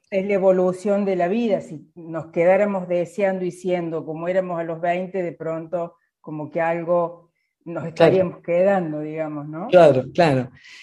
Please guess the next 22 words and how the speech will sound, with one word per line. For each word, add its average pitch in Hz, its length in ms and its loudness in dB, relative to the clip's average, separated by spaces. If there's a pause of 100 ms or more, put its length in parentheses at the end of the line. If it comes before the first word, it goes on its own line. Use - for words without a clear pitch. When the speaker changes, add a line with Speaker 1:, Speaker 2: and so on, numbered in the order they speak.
(120)
Speaker 2:
Y 240 100 2
sí, 247 220 4
la 160 160 6
vida 196 440 8
es 175 420 8
evolución 143 920 2
y 131 200 -4
la 131 100 -2
evolución 139 800 -2
tiene 151 260 -4
siempre 147 400 -6
cambio 143 360 -2
y 131 40 0
transformación. 123 840 -6 (1000)
Eh, 139 500 4
entonces, 160 560 4
Speaker 1:
Claro. - 220 -20 (360)
Speaker 2:
desde 156 320 2
ese, 175 340 0
desde 147 600 2
ese 180 240 -2
lugar, 175 720 2